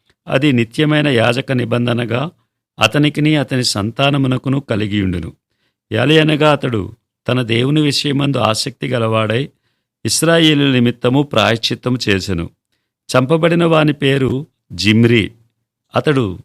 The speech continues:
సిమియోనీయులలో తన పితరుల కుటుంబమునకు ప్రధాని అయిన సాలు కుమారుడు. చంపబడిన స్త్రీ పేరు కొజ్బీ, ఆమె సూరు కుమార్తె. అతడు మిద్యానీయులలో ఒక గోత్రమునకును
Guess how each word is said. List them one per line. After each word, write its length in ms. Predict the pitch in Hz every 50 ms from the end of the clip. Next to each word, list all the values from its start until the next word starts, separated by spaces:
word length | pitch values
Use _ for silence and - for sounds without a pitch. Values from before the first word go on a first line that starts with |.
| _
సిమియోనీయులలో 1080 | - - - - 127 127 143 156 160 160 156 151 147 139 139 135 131 135 139 151 180 214 - _ _ _ _ _ _ _
తన 120 | 117 123 135
పితరుల 420 | 131 - 123 - - 156 156 165
కుటుంబమునకు 640 | 151 - 143 113 - 139 131 135 131 131 135 - -
ప్రధాని 520 | - - 107 104 117 120 123 127 123 123
అయిన 380 | 117 113 110 104 110 98 98 95 - _ _ _ _ _ _ -
సాలు 680 | - - - 107 107 120 127 131 135 143 143 147 143 143
కుమారుడు. 540 | - 104 95 98 92 90 87 82 80 69 - - _ _ _ _ _ _ _ _ _ _ -
చంపబడిన 600 | - - 123 127 120 160 151 160 165 165 160 160
స్త్రీ 280 | 156 - - 139 143
పేరు 280 | 143 - 147 139 139 135
కొజ్బీ, 680 | - _ - 120 110 95 92 98 101 139 135 113 87 - - _ _ _ _ _ _ _ _
ఆమె 420 | - 107 123 131 131 117 90 90 - - _ _ -
సూరు 320 | - - - 151 151 156
కుమార్తె. 640 | 165 - - 120 107 101 95 95 - _ - 85 - - _ _ _ _ _ _ _ _
అతడు 280 | - 120 - 160 151 147
మిద్యానీయులలో 880 | 131 123 120 - - 143 156 160 160 156 151 151 143 147 143 143 147 147
ఒక 180 | 143 131 -
గోత్రమునకును 1000 | 127 104 107 104 107 - - - 131 131 135 131 123 - - 127 123 131 147 180